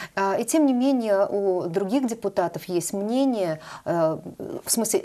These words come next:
аргументация, да, в пользу того, что передать Ренове, м, м, м, значит, аэропорт. А, пусть хоть кто-то, но пусть что-то меняется, потому что сколько можно вот с этим жить? М, я,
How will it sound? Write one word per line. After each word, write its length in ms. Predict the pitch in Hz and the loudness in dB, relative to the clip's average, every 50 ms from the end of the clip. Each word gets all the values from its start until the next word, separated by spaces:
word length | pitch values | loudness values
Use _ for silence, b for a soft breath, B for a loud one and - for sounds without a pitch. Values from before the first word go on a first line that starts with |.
| - - | 2 2
аргументация, 840 | 202 190 180 220 226 262 254 254 - 233 196 - - - - 156 | 2 2 2 0 0 0 2 4 4 4 4 2 0 -2 -2 -2
да, 160 | 156 170 233 240 | 2 2 2 0
в 60 | 240 | 0
пользу 280 | - 208 190 170 180 | 0 -2 -2 -2 0
того, 260 | 170 - 185 180 185 185 | 0 2 2 2 2 -2
что 160 | 185 - 160 | -4 -6 -6
передать 380 | - 185 170 170 180 202 - | -2 0 0 2 2 0 0
Ренове, 400 | 170 160 170 185 226 240 196 180 | 0 0 0 0 0 0 0 -2
м, 340 | 170 - - - 185 180 170 160 151 - - - - - - - | -2 -4 -4 -6 -6 -6 -8 -8 -10 -12 -12 -12 -12 -10 -10 -8
м, 240 | - - 165 165 156 - | -8 -8 -8 -8 -8 -6
м, 220 | - 165 156 151 151 | -6 -6 -6 -4 -4
значит, 260 | 160 156 - - - | -6 -6 -6 -4 -2
аэропорт. 480 | 170 170 175 190 - - 294 339 381 381 B B B B B B B B B B B B | 0 0 0 0 0 2 2 2 2 2 B B B B B B B B B B B B
А, 400 | - 180 180 180 180 180 175 - - - - - - - - - - - _ - | -2 0 2 2 2 2 0 -2 -4 -8 -14 -16 -18 -20 -20 -20 -20 -12 _ 4
пусть 240 | - 320 302 - | 4 4 4 4
хоть 220 | - - 202 196 - | 2 0 0 0 -2
кто-то, 720 | - - - 190 170 156 151 - - 254 285 330 370 359 - _ - | -10 -8 -6 -4 -4 -4 -4 -6 -6 -6 -4 -4 -6 -8 -10 _ -12
но 220 | - - 294 311 | -8 -4 -4 -4
пусть 280 | - 311 254 302 311 - | -2 2 2 2 2 2
что-то 340 | - - - 247 247 247 233 | -2 -4 -4 -4 -2 -2 -2
меняется, 640 | 214 214 220 226 220 214 202 170 151 143 143 - - | -2 -2 -2 -2 -2 -2 0 0 -2 -2 -4 -6 -8
потому 180 | - - 160 160 | -6 -4 -4 -4
что 140 | - - 156 | -6 -8 -8
сколько 320 | - - 196 175 185 - | -2 -2 -2 -2 -2 -2
можно 360 | 175 196 240 302 302 302 285 | -2 0 0 0 0 0 -2
вот 160 | 247 202 185 - | -4 -4 -4 -4
с 80 | - | -2
этим 280 | 196 196 190 196 180 170 | -2 -2 -2 -4 -6 -6
жить? 400 | 165 180 190 180 151 147 - - B B B B B B B | -4 -2 -2 -2 -2 -4 -6 -12 B B B B B B B
М, 340 | - 175 175 170 - - - - - - - | -4 -4 -4 -4 -6 -8 -10 -10 -12 -10 -6
я, 400 | - 202 202 254 269 - - - | -6 -2 0 2 2 2 0 -4